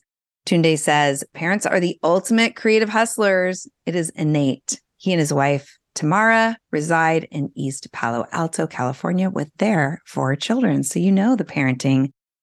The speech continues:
the parenting game. Welcome to the podcast. It's so great to have you here, Tunde.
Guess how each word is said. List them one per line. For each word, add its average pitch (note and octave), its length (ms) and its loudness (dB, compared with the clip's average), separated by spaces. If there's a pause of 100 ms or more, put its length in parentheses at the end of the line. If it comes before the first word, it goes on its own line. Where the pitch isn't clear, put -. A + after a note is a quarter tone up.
(120)
the F#3+ 60 0
parenting F3 520 2
game. E3 460 2
Welcome A#3 580 2 (100)
to G#3+ 340 0
the G3+ 100 -4
podcast. D#3+ 640 -2
It's - 120 -14
so C#3 140 -2
great C3 220 -2
to C3 80 -8
have A#2 180 -4
you B2 100 -4
here, - 180 -4
Tunde. - 440 -4